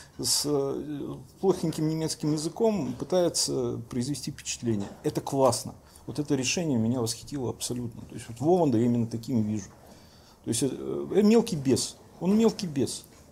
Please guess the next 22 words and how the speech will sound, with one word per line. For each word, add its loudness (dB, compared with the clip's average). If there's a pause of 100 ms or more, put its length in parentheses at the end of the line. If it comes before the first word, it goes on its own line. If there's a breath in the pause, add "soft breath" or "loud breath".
(140)
Он -2
не, 0
не 2
творитель -4
судеб, -6
он -2
не 0
приехал -4
сюда -2
судить -4
что-то, -6
рядить -6
что-то. -12
Вот -4 (680 loud breath)
он, -6
он -4
такой. -4 (760 loud breath)
А -4
его 0
нельзя 2
интерпретировать 0
как -12